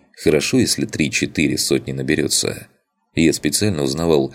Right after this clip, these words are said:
что в Артаре один кузнец приходится приблизительно на пять-семь сотен населения.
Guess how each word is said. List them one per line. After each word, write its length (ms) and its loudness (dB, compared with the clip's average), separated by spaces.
что 260 0
в 60 4
Артаре 420 2
один 240 -2
кузнец 480 -2
приходится 560 -2
приблизительно 720 -2
на 160 -6
пять-семь 920 0
сотен 420 0
населения. 840 -2